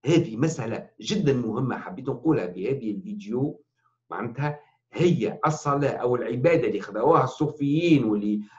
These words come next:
آه، اعتبروا الغنوصية هي روحانيات. الغنوصية لا تؤمن لا بروحانيات، لا برب، لا بحد شيء. كما قلت لكم، الغنوصية هي مسألة طبيعية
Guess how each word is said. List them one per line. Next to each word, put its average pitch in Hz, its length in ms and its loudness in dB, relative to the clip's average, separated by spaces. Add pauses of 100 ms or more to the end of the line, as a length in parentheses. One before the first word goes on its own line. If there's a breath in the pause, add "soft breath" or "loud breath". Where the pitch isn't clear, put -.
(120)
آه، 110 140 2
اعتبروا 156 500 6
الغنوصية 156 680 8
هي 147 240 8
روحانيات. 147 600 6
الغنوصية 156 540 6
لا 156 160 8
تؤمن 143 460 6
لا 151 100 8
بروحانيات، 147 1000 6 (400)
لا 160 380 8
برب، 151 260 6 (420)
لا 147 140 4
بحد 143 300 0
شيء. - 360 2 (300)
كما 165 180 8
قلت 147 320 6
لكم، 101 320 -2 (360 soft breath)
الغنوصية 151 1080 8 (240 loud breath)
هي 139 600 6
مسألة 147 800 6
طبيعية 135 1160 6